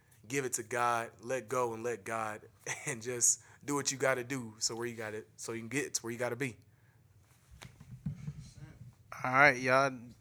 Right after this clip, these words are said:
Speaker 2: This, we actually got Gabby coming in. She's here now, so, um, we are going to transition to, uh,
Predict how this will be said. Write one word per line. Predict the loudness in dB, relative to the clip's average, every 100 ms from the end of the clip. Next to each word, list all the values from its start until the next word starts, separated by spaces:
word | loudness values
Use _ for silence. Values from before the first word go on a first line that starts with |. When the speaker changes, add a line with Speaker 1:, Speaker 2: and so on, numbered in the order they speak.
| -16 -2
Speaker 2:
This, | 0 2 0
we | 4 6
actually | 8 6 4
got | 6 6 6
Gabby | 6 6 6
coming | 2 0 2 0
in. | 0
She's | -2 -6 0
here | 0 2
now, | 0 2 2
so, | 0 -2 -2 -2
um, | -4 -4 -6 -10 -8
we | 0
are | 2
going | 2 -4 -6
to | -8
transition | -4 -4 -2 -4 -4 -6
to, | -4 -4
uh, | -2 -2 -2